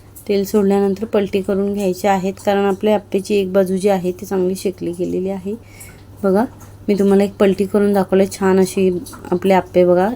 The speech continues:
एका बाजूने शेकले गेलेले आहेत आणि मस्त असे एकदम टम्म झालेले आहेत आपले आप्पे. तर अशा पद्धतीने आपले जे सगळे आप्पे आहेत ते आपल्याला पलटी करून घ्यायचे आहेत. तर इथे मी आपले सगळे जे आप्पे आहेत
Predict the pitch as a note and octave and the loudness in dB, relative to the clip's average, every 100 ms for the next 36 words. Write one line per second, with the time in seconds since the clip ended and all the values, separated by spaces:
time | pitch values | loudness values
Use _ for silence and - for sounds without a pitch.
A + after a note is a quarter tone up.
0 | - F#3+ F#3 F3+ F3+ F#3 F#3+ G#3 F3 F3+ | -4 -4 0 2 2 2 2 0 -2 0
1 | F3 F3+ F3 F#3 F3+ E3+ G#3 - - - | 2 2 2 2 0 -2 -6 -10 -20 -20
2 | - - - F#3+ F#3+ G3 F#3+ - G3 F#3+ | -20 -16 -4 0 2 0 -2 -2 -2 0
3 | F#3 F3+ G3 G3+ G3 - G#3 G3+ G3 G3+ | -2 0 0 0 -6 -6 -2 0 0 2
4 | F#3 F3 F#3 F#3+ F3+ F3+ F#3 F3+ F3+ F3 | 2 2 2 2 0 -2 -2 -2 -2 -2
5 | - G#3+ - - - - - G3+ G3+ G3 | -4 -6 -6 -20 -20 -20 -6 -2 0 -2
6 | F#3+ F#3+ F3+ F3+ F#3 F#3 F3+ F3+ F#3 F#3+ | -2 0 0 2 2 2 2 0 0 0
7 | F3 F3+ F3+ - F3+ F3 D#3 F3+ F#3 - | 0 2 0 -2 -2 -2 -2 -6 -6 -18
8 | - - - G3 F#3+ F3+ F3+ F#3 F#3+ F3 | -20 -20 -6 -2 0 0 0 0 0 0
9 | F3+ F3 F3 F3 F#3 F#3 E3+ - F#3 F#3 | -2 0 2 2 0 0 0 -2 -4 -2
10 | E3+ G3+ - - - - - - - - | -2 -6 -8 -20 -20 -20 -20 -20 -20 -20
11 | - - - - - F3+ - G3+ F#3+ G3 | -20 -20 -20 -20 -10 -4 2 4 4 4
12 | F#3+ F#3 F#3 F#3 F3+ F3 F3+ F#3 F#3+ - | 4 2 0 0 2 4 2 2 0 0
13 | F3+ E3+ E3+ F#3 | 0 0 -2 -6